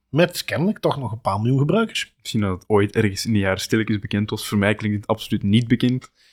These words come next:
Speaker 2: Eh, ik ken alleen Spotify als het gaat over muziekstreamingdiensten. En natuurlijk Apple Pod-, eh, Apple Music en Apple Podcasts en zo. Maar dus ja, Deezer is blijkbaar ook een muziekstreamingdienst. Ehm,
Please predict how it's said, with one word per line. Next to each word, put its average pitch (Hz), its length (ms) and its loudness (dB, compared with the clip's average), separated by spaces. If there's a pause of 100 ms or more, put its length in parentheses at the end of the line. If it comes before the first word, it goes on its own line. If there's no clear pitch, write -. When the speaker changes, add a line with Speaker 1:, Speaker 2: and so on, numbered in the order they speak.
(220)
Speaker 2:
Eh, 98 220 -2
ik 92 80 -6
ken 110 140 4
alleen 101 200 2
Spotify - 460 0
als 117 160 4
het - 80 -12
gaat 120 140 0
over 113 160 -2
muziekstreamingdiensten. 110 920 -2
En 110 60 -6
natuurlijk 95 440 -8
Apple 90 360 -10
Pod-, - 320 -16
eh, 85 80 -6
Apple 90 340 -6
Music 87 280 -8
en 92 60 -10
Apple 92 160 -10
Podcasts - 560 -6
en 107 100 -6
zo. 104 180 -10
Maar 107 120 0
dus - 340 -2
ja, 113 200 -2
Deezer 123 380 0
is 131 100 -4
blijkbaar 117 280 2
ook 107 120 -2
een 127 60 0
muziekstreamingdienst. 139 1000 -4 (640)
Ehm, 113 520 4